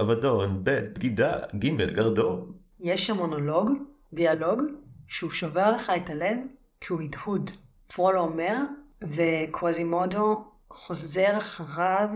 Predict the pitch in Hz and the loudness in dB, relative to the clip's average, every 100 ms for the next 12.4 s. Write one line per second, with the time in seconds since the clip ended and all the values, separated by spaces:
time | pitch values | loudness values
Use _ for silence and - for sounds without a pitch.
0 | 240 - _ 240 262 285 294 285 294 285 | -6 -10 _ -2 0 2 2 4 2 2
1 | 285 285 269 - 240 220 - - 104 117 | 2 0 -6 -4 -2 -2 -2 -2 2 4
2 | 117 110 113 113 104 113 117 113 104 95 | 4 2 0 0 0 0 0 0 0 -2
3 | 95 92 - 104 113 95 87 87 95 92 | 0 0 2 2 4 2 0 2 0 0
4 | - - 330 381 508 - - - 202 214 | -6 0 0 2 -2 -6 -12 -2 2 4
5 | 143 - 277 277 - 392 349 - - 294 | 4 4 2 0 -2 2 2 0 -4 -2
6 | 233 - - 392 320 220 190 131 131 131 | 0 0 -2 -2 0 0 0 0 2 2
7 | 123 117 110 101 87 - _ _ - - | 4 2 2 0 0 -6 _ _ -12 -12
8 | - - _ _ - 98 95 113 104 101 | -18 -20 _ _ -8 -4 0 2 2 2
9 | 101 98 98 104 98 98 95 95 104 101 | 2 0 2 2 0 -2 -4 -4 -2 -2
10 | 101 98 95 92 - 101 110 104 110 92 | -2 -2 -2 -4 -4 -2 -2 0 2 2
11 | 98 113 117 151 165 175 113 95 95 - | 4 2 4 0 0 -4 -4 0 -2 0
12 | 98 92 92 | 0 0 -2